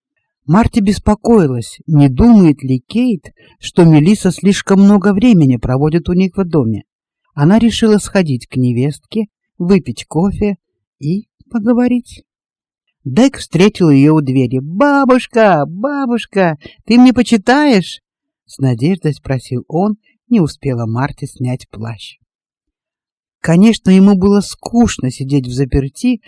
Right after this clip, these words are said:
пока братья учились в школе, и он очень обрадовался, когда увидел бабушку. "Дек",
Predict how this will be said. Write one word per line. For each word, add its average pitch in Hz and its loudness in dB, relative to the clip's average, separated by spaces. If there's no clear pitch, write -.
пока 165 0
братья 185 -2
учились 175 -4
в - -18
школе, 127 -8
и 160 0
он 165 4
очень 247 2
обрадовался, 143 -2
когда 131 -6
увидел 160 -4
бабушку. 117 -12
"Дек", 190 0